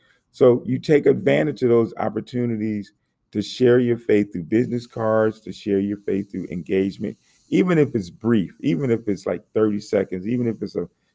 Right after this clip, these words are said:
fifteen-second conversation, you set the tone of how you travel and conduct yourself as a member of the body of Christ. Number seven, your content will, your content will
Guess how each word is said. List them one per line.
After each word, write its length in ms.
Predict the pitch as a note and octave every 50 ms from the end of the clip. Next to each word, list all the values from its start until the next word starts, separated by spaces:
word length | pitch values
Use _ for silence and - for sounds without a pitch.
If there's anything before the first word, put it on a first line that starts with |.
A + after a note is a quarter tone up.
| _ _
fifteen-second 760 | - A#2+ A#2+ A#2+ - B2 A#2 A#2 - - A2 G#2 - - G2 -
conversation, 880 | - G#2+ G2 F#2+ F#2+ F#2 F#2+ - - G2 F#2+ F#2 - - F2 F2+ F2
you 160 | F#2 G#2+ B2
set 280 | B2 - - A#2 G2+ -
the 80 | - E2+
tone 640 | - - A#2 A2+ G#2+ G#2 G2+ G2 F#2+ F#2+ F#2 F#2+ F#2+ _ _ _ _ _ _ _ _ _ -
of 220 | F#2+ F#2 F#2+ F#2+
how 520 | A2+ G#2+ G2+ G2+ G2+ G2 G2 F#2+ F#2 F#2+ - - - - F#2
you 360 | F#2 F#2+ G#2 G#2+ G#2+ G#2+ G#2
travel 680 | G#2 - - - A#2+ A2 G#2 G#2 G#2 G2 G2 G2+ G2 E2
and 120 | D#2 F#2
conduct 440 | - G2+ F#2 F2 F#2+ F#2 F2+ - -
yourself 500 | - F#2 - - F#2+ F2 E2+ D#2+ D#2+ - _ _ _ _ _ _ _ _ _ _ _ -
as 380 | - F2+ F2+ F2+ F#2 F2+ - -
a 120 | - D2+
member 340 | E2+ F2 F#2 F#2+ F#2 F#2 F2+
of 180 | - - F2 D#2
the 80 | -
body 300 | E2+ - F2 E2 E2 E2
of 120 | D#2+ D#2 _
Christ. 460 | _ - D#2 C#2 A1+ - - - - _ _ _ _ _ _ _ _ _ _ _ _ _ _ _
Number 360 | - G2 A2 A#2+ B2 A#2+ A#2
seven, 600 | A#2+ A#2+ - - C#3+ C#3+ C#3 B2 F#2 F2 D#2+ C#2+ - _ _ _ _ _ _
your 200 | G#2 G#2 A#2+ C#3
content 680 | D3 - - C#3+ C3+ C3 C3 C3 - D3 C3+ A#2+ - - _ _ _ _ _ _
will, 320 | - F#2 G#2 G#2+ G#2+ G#2+ - _ _ _ _ _ _ _ -
your 320 | F#2+ F#2+ G#2+ B2+ C#3+ E3
content 540 | - - D#3 C#3 C3+ C#3 - - B2+ G#2 -
will 300 | F#2 F#2+ G2 F#2+ E2+ -